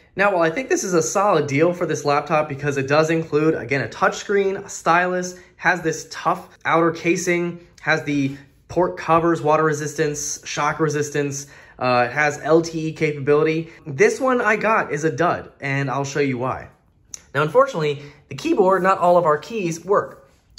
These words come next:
So as you can see here, uh, I'm typing the I key,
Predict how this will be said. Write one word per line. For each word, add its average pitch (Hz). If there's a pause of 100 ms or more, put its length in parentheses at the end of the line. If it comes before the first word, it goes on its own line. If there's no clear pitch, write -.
(100)
So -
as 147
you 139
can 139
see 143
here, 151
uh, 123
I'm 123
typing 135
the -
I 147
key, 135